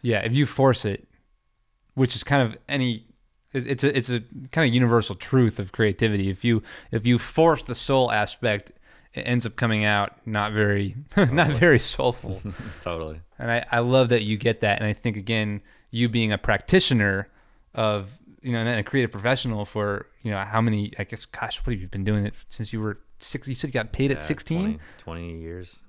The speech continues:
Speaker 2: le-, about twenty years,
Speaker 1: You got
Speaker 2: I
Speaker 1: paid
Speaker 2: guess.
Speaker 1: at, what was it? When, when did you get paid?
Speaker 2: Eleven.
Speaker 1: Twenty-five?
Speaker 2: Eleven.
Speaker 1: Wow.
Speaker 2: I d-, I did about fifty shows the year I was fourteen. I remember,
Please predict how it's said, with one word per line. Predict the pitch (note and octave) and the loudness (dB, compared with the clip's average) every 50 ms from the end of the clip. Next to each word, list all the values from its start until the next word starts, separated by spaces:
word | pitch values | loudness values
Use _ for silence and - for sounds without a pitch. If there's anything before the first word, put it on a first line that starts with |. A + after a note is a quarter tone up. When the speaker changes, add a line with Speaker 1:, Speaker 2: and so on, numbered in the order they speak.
| _ - - | _ -20 -20
Speaker 2:
le-, | F2 E2+ | -18 -18
about | E2 D#2 - - | -18 -18 -20 -18
twenty | - E2+ E2+ F2 | -16 -14 -12 -8
years, | - C#3 | -2 -2
Speaker 1:
You | C3+ | -2
got | B2 - | -2 -2
Speaker 2:
I | |
Speaker 1:
paid | D3 D3+ D#3 | -2 -2 0
Speaker 2:
guess. | D3 C#3 | 0 0
Speaker 1:
at, | C#3 | 0
what | D3 D#3 D#3+ | 0 -2 0
was | E3 F3+ F#3+ | 0 0 2
it? | G3+ E3+ | 2 2
When, | E3 F3+ F#3 F3 D#3+ | 2 0 0 2 2
when | E3 F3+ F#3+ | 2 2 2
did | F3 F3 | 0 0
you | F3+ G3 F#3 | -2 -2 0
get | - F#3 E3+ - | 0 0 0 2
paid? | F3+ F3+ | 0 0
Speaker 2:
Eleven. | F#3 F3+ | 2 2
Speaker 1:
Twenty-five? | F3+ F3 F3+ F#3 F3 E3+ E3 E3 D#3 - - - | 2 0 2 2 4 4 4 4 2 -2 -12 -12
Speaker 2:
Eleven. | E2 D#2+ E2 E2 D#2+ D2+ D2+ | -12 -10 -8 -8 -8 -6 -2
Speaker 1:
Wow. | G#2 G#2+ A2 A2 G#2 G2+ G2 | 0 4 4 6 6 4 4
Speaker 2:
I | A#2+ | 2
d-, | A2 - | -2 -4
I | A2+ | -8
did | B2+ C#3+ C#3 | -8 -6 -4
about | A2 F#2+ D#2 - - - | -4 -4 -4 -6 -8 -12
fifty | G2+ F#2+ - - F2+ | -12 -10 -10 -12 -14
shows | E2 - - D#2+ D#2+ D#2 D2+ D2 | -12 -10 -8 -8 -6 -8 -8 -10
the | D2 D#2 | -12 -12
year | D2+ D#2 D#2 | -12 -10 -10
I | D2+ | -12
was | D2 D2 - | -12 -14 -16
fourteen. | _ - D2+ D2 - - D#2 D2+ D2 C#2+ D2 D2 D2+ - - - | _ -14 -14 -14 -14 -16 -16 -16 -16 -14 -16 -16 -18 -14 -8 -4
I | G2 | -4
remember, | A#2+ A#2+ A2+ G#2+ G2+ F#2+ F2+ E2+ E2+ - | -2 -2 -2 -2 -2 -2 -2 -2 -4 -8